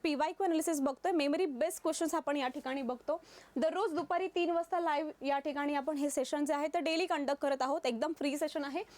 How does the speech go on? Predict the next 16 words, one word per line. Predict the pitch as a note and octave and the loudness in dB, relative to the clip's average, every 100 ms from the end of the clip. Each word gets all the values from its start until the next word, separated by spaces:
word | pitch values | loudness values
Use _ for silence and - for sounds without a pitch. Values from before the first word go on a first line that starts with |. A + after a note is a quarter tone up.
| - - | -12 -2
तुम्ही | D4+ E4 | 0 2
ते | E4+ | 0
जॉईन | D4 D4 | 0 0
करू | D#4 D#4+ | -2 -2
शकता. | D#4+ D4+ D4+ E4+ - - - | -2 -2 -2 -4 -8 -12 -2
Even | D#4 F#4 F#4+ | 0 0 0
टीईटी | F4 E4+ G4 | 0 2 2
एक्झाम | F#4+ D#4 F#4 | 2 0 0
जर | F4 | 0
देत | F4 F4+ E4+ | 0 0 -2
असाल, | E4+ E4+ F4 | 0 0 0
सीईटीटी | - D#4+ E4 D#4+ D#4+ | 0 -2 0 0 0
जरी | E4+ D#4+ | 0 2
देत | D#4 D4+ | 0 0
असाल, | C#4+ - D#4 | 0 0 0
तरी | D#4+ | -2